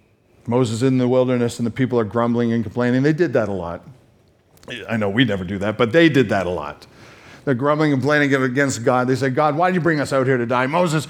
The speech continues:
why? Maybe you didn't listen to God correctly. Why did you bring us out here to die?" And Moses said, "I am, I have had it up to here with you people.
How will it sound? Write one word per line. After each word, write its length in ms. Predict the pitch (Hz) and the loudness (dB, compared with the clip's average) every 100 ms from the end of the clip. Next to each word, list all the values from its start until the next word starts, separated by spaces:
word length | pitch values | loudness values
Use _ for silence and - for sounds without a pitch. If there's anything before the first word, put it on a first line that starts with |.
| - - | -14 -12
why? 240 | 160 185 175 | -2 -2 0
Maybe 240 | 208 208 | 0 2
you 60 | 202 | 2
didn't 200 | 190 175 | 2 2
listen 200 | 165 147 | 0 0
to 80 | |
God 260 | 131 139 120 | 2 0 0
correctly. 320 | 139 131 147 | -2 0 0
Why 200 | 135 160 | 0 0
did 60 | 151 | 0
you 60 | |
bring 160 | 143 139 | -2 -2
us 140 | 110 | -2
out 120 | 123 107 | -4 -4
here 120 | 107 | -4
to 100 | 101 | -6
die?" 320 | 92 87 85 - _ _ _ _ _ _ | -8 -8 -12 -18 _ _ _ _ _ _
And 100 | 120 | 0
Moses 260 | 139 143 117 | 4 4 4
said, 180 | 135 120 | 2 2
"I 200 | 147 175 | 0 0
am, 240 | 139 120 | 0 -2
I 140 | 131 185 | 0 0
have 220 | 160 107 | 2 0
had 320 | - 139 151 | -2 2 4
it 200 | 160 160 | 2 0
up 200 | 143 135 | -6 -10
to 100 | - | -10
here 360 | 92 - 131 151 | -12 -2 0 0
with 220 | 160 160 | -2 -4
you 80 | 160 | -6
people. 360 | 151 139 147 | -4 -6 -6